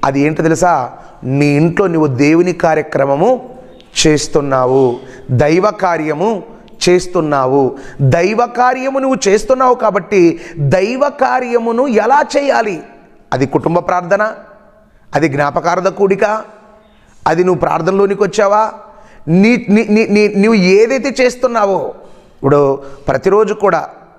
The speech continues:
తెల్లవారుజామున నాకంటే ముందుగా వచ్చి పౌలయ్య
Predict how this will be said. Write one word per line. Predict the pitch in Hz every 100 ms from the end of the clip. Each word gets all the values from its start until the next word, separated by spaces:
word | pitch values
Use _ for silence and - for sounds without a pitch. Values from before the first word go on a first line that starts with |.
| - -
తెల్లవారుజామున | 156 180 185 175 170 170 151 151 - - - 127
నాకంటే | 135 180 226 208
ముందుగా | 214 214 208
వచ్చి | 202 175
పౌలయ్య | 180 165 160 143